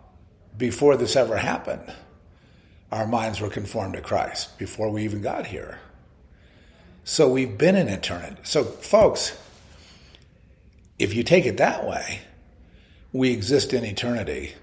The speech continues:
and we are in this temporary time-space continuum, which then goes until what's called death. But death is really just a door opening. It's really a birth.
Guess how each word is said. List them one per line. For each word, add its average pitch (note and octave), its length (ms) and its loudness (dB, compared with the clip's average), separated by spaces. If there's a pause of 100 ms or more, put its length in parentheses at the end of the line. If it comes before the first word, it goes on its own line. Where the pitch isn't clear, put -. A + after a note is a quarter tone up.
(640)
and A2+ 180 -2
we A2+ 120 0
are A#2 100 0
in A2 100 -2
this - 160 -2
temporary A2 760 0
time-space G2+ 760 -4
continuum, F2+ 760 -6 (840)
which A2+ 220 0
then A2+ 160 0
goes G#2+ 320 0
until G2+ 300 -2
what's G2 200 -4
called G2 360 -4
death. G#2+ 500 -4 (540)
But A2 200 -2
death A#2 260 2
is G#2+ 180 -4
really G#2 200 -4
just G2+ 240 -6
a G2+ 60 -6
door G2 300 -2
opening. F2+ 480 -2
It's F2+ 200 -10
really F#2 220 -4
a E2+ 60 -8
birth. F2 600 -4